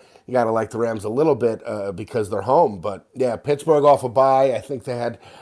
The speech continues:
uh, a good two weeks to recover from a tough game against Baltimore, but they won.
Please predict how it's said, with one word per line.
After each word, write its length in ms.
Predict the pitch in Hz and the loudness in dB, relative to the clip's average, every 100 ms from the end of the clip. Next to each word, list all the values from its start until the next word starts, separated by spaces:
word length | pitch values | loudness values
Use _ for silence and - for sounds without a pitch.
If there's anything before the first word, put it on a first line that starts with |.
| - | -12
uh, 320 | 117 110 107 92 _ _ _ _ _ - | -6 -4 -6 -8 _ _ _ _ _ -20
a 40 | |
good 380 | 101 170 131 104 _ _ _ - - - | -2 -2 -2 -10 _ _ _ -20 -20 -2
two 160 | 160 | 0
weeks 280 | 151 147 - | 2 0 -4
to 120 | 139 | -4
recover 480 | 135 - 143 127 117 | -4 4 4 4 -2
from 240 | - 117 | -4 -6
a 40 | 117 | -4
tough 280 | - 127 - | 0 0 0
game 220 | 123 120 | -2 -2
against 220 | 117 107 | -6 -4
Baltimore, 320 | 123 120 117 | -4 -4 -6
but 140 | 101 110 | -8 -6
they 80 | |
won. 420 | 107 123 165 110 | -2 2 2 2